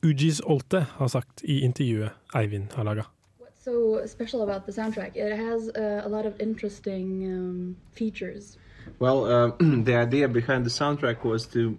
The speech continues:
Speaker 3: to make something that is on the border of, uh, atmospheric
Speaker 2: Mm-hmm.
Speaker 3: sounds, like, like wind that becomes a music or, or, or music that becomes some sizzling in the air. So not to be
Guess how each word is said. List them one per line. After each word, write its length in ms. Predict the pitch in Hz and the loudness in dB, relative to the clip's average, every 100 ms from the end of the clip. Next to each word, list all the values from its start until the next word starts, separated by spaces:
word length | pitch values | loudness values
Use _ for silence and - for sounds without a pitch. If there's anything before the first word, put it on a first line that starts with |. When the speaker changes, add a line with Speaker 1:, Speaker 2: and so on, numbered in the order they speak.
| - | -4
Speaker 3:
to 80 | 117 | -2
make 240 | 120 117 | 0 0
something 460 | - 123 120 110 110 | -2 -4 -2 -4 -2
that 240 | 107 - - - - | -2 -4 -16 -16 -6
is 140 | 104 | -2
on 120 | 110 107 | 0 0
the 60 | |
border 520 | 101 120 120 113 104 101 | 0 2 2 2 2 2
of, 140 | 101 - - | 0 -4 -4
uh, 300 | 101 101 98 101 - - - - - | 0 0 0 -4 -14 -20 -20 -20 -8
atmospheric 760 | 113 113 110 - - 123 110 - - | -6 -2 -4 -2 0 2 2 -2 -2
Speaker 2:
Mm-hmm. 260 | 226 220 240 - | -2 0 -4 -6
Speaker 3:
sounds, 640 | - 113 117 107 104 - - - - | -6 -2 -2 -2 -6 -12 -20 -20 -8
like, 280 | 95 92 - - - - - - - - - | -6 -6 -10 -20 -20 -20 -20 -20 -20 -20 -12
like 160 | 92 - | -12 -4
wind 280 | 104 104 101 | -2 0 -2
that 260 | 95 - | -4 -8
becomes 400 | - - 101 92 95 | -14 -10 -8 -6 -4
a 40 | |
music 500 | 92 98 92 90 - | -4 -4 -4 -8 -8
or, 160 | 90 - | -10 -8
or, 220 | 90 87 | -8 -6
or 420 | 90 92 92 98 98 - - - - - - | -6 -6 -6 -8 -12 -20 -20 -20 -20 -20 -12
music 400 | - 101 98 92 | -2 -2 -2 -4
that 200 | 92 92 | -4 -6
becomes 520 | 95 92 104 95 92 - | -8 -8 -6 -4 -6 -10
some 480 | - - - 92 | -16 -16 -12 -10
sizzling 420 | 85 98 92 92 92 | -6 -4 -4 -4 -4
in 160 | 95 | -4
the 80 | 98 | -2
air. 300 | 104 95 92 - - | -2 -2 -4 -10 -18
So 340 | - - 95 95 - 120 - - - | -14 -6 -6 -6 -12 -20 -20 -20 -4
not 140 | 113 117 | -4 -2
to 60 | |
be 380 | 107 104 98 98 | -2 0 0 -4